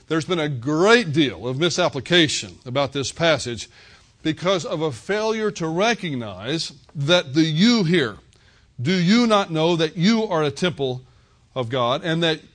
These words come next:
the Spirit of God dwells in you?" That one little word, "you," is not in the singular. It's in the plural.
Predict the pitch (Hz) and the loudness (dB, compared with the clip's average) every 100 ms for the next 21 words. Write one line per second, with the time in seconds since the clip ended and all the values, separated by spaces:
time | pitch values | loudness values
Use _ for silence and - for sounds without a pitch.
0 | 170 135 - 202 190 156 165 170 117 151 | -12 -8 2 2 4 0 0 -2 -4 0
1 | 196 190 262 196 170 160 214 190 107 110 | 0 0 -4 -4 -4 0 2 0 -2 -6
2 | 147 156 202 262 247 233 208 175 160 139 | -6 0 -2 0 -2 0 4 4 2 0
3 | 233 208 156 151 _ _ _ _ _ _ | 2 2 0 -2 _ _ _ _ _ _
4 | _ _ - 151 135 190 196 165 - 196 | _ _ -12 -10 -4 -2 -2 -4 -6 -4
5 | 196 127 107 76 _ _ _ _ _ _ | -4 -4 -8 -14 _ _ _ _ _ _
6 | - - _ _ _ - 151 - 120 123 | -20 -20 _ _ _ -12 -12 -8 -8 -8
7 | - 240 220 110 - | -8 -2 -2 -2 -10